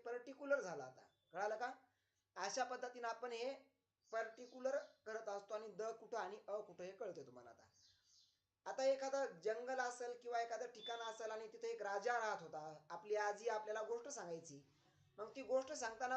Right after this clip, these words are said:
पहिलं वाक्य काय असायचं? तिथं एक राजा होता. आता एक राजा म्हणजे काय? अ किंग, किंवा अ किंग, there was a king.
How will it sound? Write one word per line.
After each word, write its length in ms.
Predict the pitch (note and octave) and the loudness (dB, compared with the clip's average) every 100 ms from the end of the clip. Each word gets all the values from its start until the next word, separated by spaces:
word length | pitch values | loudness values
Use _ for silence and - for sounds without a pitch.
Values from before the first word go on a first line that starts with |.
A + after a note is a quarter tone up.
| B3+ | 4
पहिलं 260 | B3 B3+ C4 | 4 6 6
वाक्य 240 | B3 B3+ | 6 4
काय 180 | B3 A#3+ | 2 2
असायचं? 380 | A#3+ A#3 A#3+ B3+ - _ _ _ A3 | 2 0 -2 -4 -8 _ _ _ -18
तिथं 300 | A3+ B3+ B3 - - | -2 0 0 -4 4
एक 280 | C4 D4 D4 | 6 8 6
राजा 380 | D4+ A3+ - F3 | 4 4 2 0
होता. 240 | D3 C3 - | -4 -6 -6
आता 240 | E3 E3 - - | -6 -8 -8 -4
एक 280 | A#3 D#4 D#4 | -2 0 4
राजा 320 | C4+ B3+ B3+ | 8 8 6
म्हणजे 240 | B3 A#3+ A#3+ | 0 -2 0
काय? 260 | A#3+ B3 B3 - _ - | 0 0 -4 -18 _ 0
अ 220 | D4+ D4 C#4 | 4 4 0
किंग, 260 | C4 B3 B3 A#3+ _ _ _ | -4 -6 -6 -12 _ _ _
किंवा 560 | G3 G#3 - _ - A3 | -6 -6 -10 _ 2 4
अ 60 | C#4+ C4 | 4 0
किंग, 220 | B3 B3 B3 _ _ _ _ | -8 -8 -14 _ _ _ _
there 220 | D3+ G3+ | 2 4
was 240 | A3+ A#3 A#3 | 6 6 4
a 60 | B3 | -2
king. 240 | B3 A#3+ | -4 -8